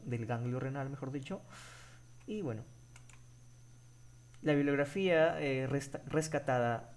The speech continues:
ha sido del libro Tortora y Derrickson, Aparato Urinario. Título del libro es Principios de Anatomía y Fisiología, en su quinceava edición,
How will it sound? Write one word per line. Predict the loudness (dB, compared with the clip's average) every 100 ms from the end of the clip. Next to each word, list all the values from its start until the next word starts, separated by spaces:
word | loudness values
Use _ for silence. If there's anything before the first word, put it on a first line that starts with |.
| -10
ha | -8
sido | -2 2 2
del | 2 0 2 0
libro | 0 2 2 2
Tortora | 2 0 0 -2
y |
Derrickson, | 0 2 0 -2 -4 -6 -10 -20 -20 -20 -18 -6
Aparato | -2 0 0 0
Urinario. | 0 2 4 2 0 -10 -20 -20 -20 -20 -20 -20 -16 -16 -16 -20 -8
Título | -6 0 2
del | 2
libro | 2 2
es | 0 -2
Principios | -4 -4 -2 -4 -2 0 0 0
de | -2
Anatomía | -2 -2 -2 -2
y |
Fisiología, | -2 -4 -2 -2 0 2 2 0 -8 -20 -20 -10
en | -4 -2
su | -2 -6
quinceava | -4 -4 0 2 4
edición, | 2 0 -2 -2 -2